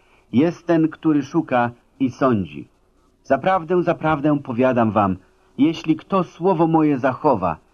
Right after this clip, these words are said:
śmierci nie będzie oglądał na wieki”. Wtedy mu rzekli Żydzi: Teraz poznaliśmy,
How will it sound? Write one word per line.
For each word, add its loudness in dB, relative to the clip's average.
śmierci -2
nie 2
będzie 2
oglądał 2
na 2
wieki”. -4
Wtedy 0
mu 4
rzekli -2
Żydzi: -4
Teraz 0
poznaliśmy, 0